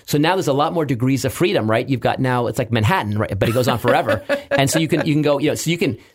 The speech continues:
Speaker 1: so will you hit every point and will you come back? Now, this is just a knee-jerk reaction. You didn't have a week to think about this. This is just for fun.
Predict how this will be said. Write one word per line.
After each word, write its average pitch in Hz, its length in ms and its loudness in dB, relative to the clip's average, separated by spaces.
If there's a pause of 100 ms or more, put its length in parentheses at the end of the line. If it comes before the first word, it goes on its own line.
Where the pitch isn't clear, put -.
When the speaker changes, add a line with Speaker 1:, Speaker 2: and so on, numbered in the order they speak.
Speaker 1:
so 156 140 2
will 147 280 2
you 202 140 -2
hit 180 140 -2
every 151 240 0
point 139 420 -2 (260)
and 131 200 2
will 131 80 0
you 131 100 0
come 120 240 0
back? 113 360 -2
Now, 117 140 0
this 131 160 -2
is 143 80 -6
just 143 140 0
a 139 40 0
knee-jerk 139 380 0
reaction. 123 340 0
You 113 80 0
didn't 127 80 2
have 123 100 -2
a 123 40 0
week 131 120 -2
to 117 60 -6
think 143 200 -2
about 107 240 -2
this. 101 160 0
This 113 160 -4
is 113 80 -4
just 123 140 -2
for 110 80 -4
fun. 110 320 0